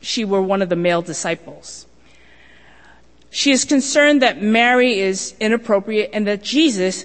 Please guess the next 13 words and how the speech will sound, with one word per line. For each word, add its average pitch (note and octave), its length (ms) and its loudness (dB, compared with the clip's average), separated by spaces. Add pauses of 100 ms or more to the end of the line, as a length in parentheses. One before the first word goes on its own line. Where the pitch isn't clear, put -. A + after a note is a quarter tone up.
(140)
should - 260 -6
put B3+ 140 0
her B3 100 4
back F#3+ 320 -4
in G3 120 -4
her G3 120 -4
place. G3+ 560 -6 (1400)
To C#4 120 2
sit - 260 -2
at C#4+ 140 0
someone's C#4 560 2
feet C#4 320 -4
actually A3+ 680 -4